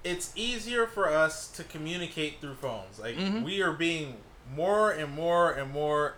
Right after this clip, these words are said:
Speaker 1: antisocial as times come. My my challenge to everybody,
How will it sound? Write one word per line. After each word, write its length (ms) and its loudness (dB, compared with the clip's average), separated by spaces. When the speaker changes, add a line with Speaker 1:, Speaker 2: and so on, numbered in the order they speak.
Speaker 1:
antisocial 880 -4
as 240 -6
times 460 -2
come. 260 -6
My 600 2
my 160 2
challenge 500 4
to 80 4
everybody, 640 2